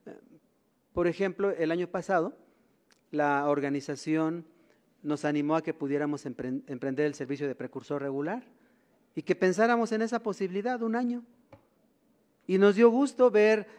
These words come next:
eh, hermanas que han perdido a su, a su cónyuge, hermanos mayores, jóvenes, que dijeron, "Sí, yo voy a hacer el bien". Y hace unos meses ya fueron a las clases de precursores.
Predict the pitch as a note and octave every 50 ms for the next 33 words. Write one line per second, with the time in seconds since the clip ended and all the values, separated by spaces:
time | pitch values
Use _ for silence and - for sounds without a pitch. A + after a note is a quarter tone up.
0 | - - E3+ D#3+ - F3 E3 E3 E3+ F3 F3+ F#3 G3 G#3 A#3+ C#4+ - - - D#3
1 | B2+ - D3+ D#3 D3+ D#3 D#3+ D#3 D#3 D3 D3+ - - - - C#3+ B2+ - C#3+ -
2 | - D#3 D#3+ E3 E3 D#3 E3+ E3+ E3 G3+ G#3 A3 A#3 A3 - - - - - D3+
3 | C3+ C3 C#3 C#3 C#3 C3+ A#2 A2+ B2 B2 C3 E3 F#3 G3 G3+ G3+ G3 F#3+ F#3+ F#3+
4 | - - - - F3+ F#3 G3 G3+ G#3 G3+ G3 G3+ G3+ G3+ - - _ _ _ _
5 | _ _ _ _ E3+ D#3+ E3 D#3 E3 F#3+ F#3+ F#3+ F3 - A3+ B3 C#4 - - -
6 | _ _ _ _ _ _ - F#3 F#3 F#3+ G3 G3 F#3 F#3 - F#3+ F#3+ F#3 F3+ F#3
7 | G3 G#3 G3 _ _ _ _ _ _ _ _ _ _ _ _ _ _ _ _ _
8 | _ _ - F3 F#3+ F#3+ F3+ G#3 G3 F#3+ F3 F3 F#3+ G#3 A3 C4+ A#3 F#3+ F3 D#3
9 | F#3 F#3 F3 E3 D#3+ D3+ - E3 E3 E3+ D3+ D#3 D3+ - D3 C#3 D3+ C#3+ C3+ -
10 | F3 F#3 F#3 - - - - _